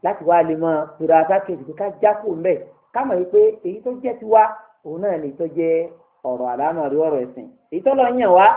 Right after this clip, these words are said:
òun ni àlámọ̀rí ọ̀rọ̀ ẹ̀sìn. Èyí tí ó béèrè lọ́wọ́ wa, òun ni àlámọ̀rí ọ̀rọ̀ ẹ̀sìn.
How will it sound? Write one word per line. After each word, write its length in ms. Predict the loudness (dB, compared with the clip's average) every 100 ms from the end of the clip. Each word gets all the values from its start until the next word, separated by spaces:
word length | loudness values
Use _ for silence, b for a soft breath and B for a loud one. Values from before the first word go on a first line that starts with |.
| 0 -16 _
òun 180 | -16 -12
ni 100 | -10
àlámọ̀rí 480 | -6 -4 -4 -4 -2
ọ̀rọ̀ 220 | -2 -4
ẹ̀sìn. 200 | -8 -14 -6
Èyí 160 | -2 0
tí 100 | 2
ó 100 | 6
béèrè 280 | 8 8 8
lọ́wọ́ 260 | 8 10
wa, 140 | 10 8 4 -4 -20 _
òun 160 | -12 -10
ni 80 | -6
àlámọ̀rí 420 | -4 -4 -4 -4
ọ̀rọ̀ 200 | -4 -6
ẹ̀sìn. 220 | -10 -18